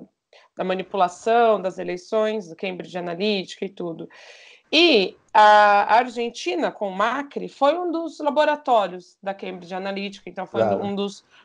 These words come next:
Speaker 1: primeiros países em que a-, eles tiveram um resultado positivo na estratégia deles. É, nós publicamos
Speaker 2: É.
Speaker 1: uma, uma análise aqui hoje na Diálogos do Sul, que é do Renato Rovai,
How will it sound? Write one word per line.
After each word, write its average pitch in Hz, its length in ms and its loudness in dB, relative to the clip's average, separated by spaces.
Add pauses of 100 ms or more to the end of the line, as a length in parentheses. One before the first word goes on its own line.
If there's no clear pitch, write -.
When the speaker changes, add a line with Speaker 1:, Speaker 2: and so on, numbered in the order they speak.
Speaker 1:
primeiros 214 420 0
países 226 840 -2
em 220 160 -8
que 208 260 -4
a-, 208 160 2
eles 208 280 -6
tiveram 196 380 -2
um - 20 -10
resultado 208 880 -2 (260)
positivo 226 800 -4
na 220 100 -4
estratégia 220 680 -4
deles. 175 500 -10 (580)
É, 214 760 4 (480)
nós 233 200 -4
publicamos 185 680 4
Speaker 2:
É. - 80 -8
Speaker 1:
uma, 175 400 -2
uma 180 200 -2
análise 180 540 -2
aqui 202 320 -8
hoje 202 500 -4 (320)
na 175 280 -2
Diálogos 175 500 -4
do 175 100 -18
Sul, 196 460 -6 (240)
que - 100 -6
é 185 80 -2
do 190 120 -10
Renato 196 420 -4
Rovai, 175 540 -2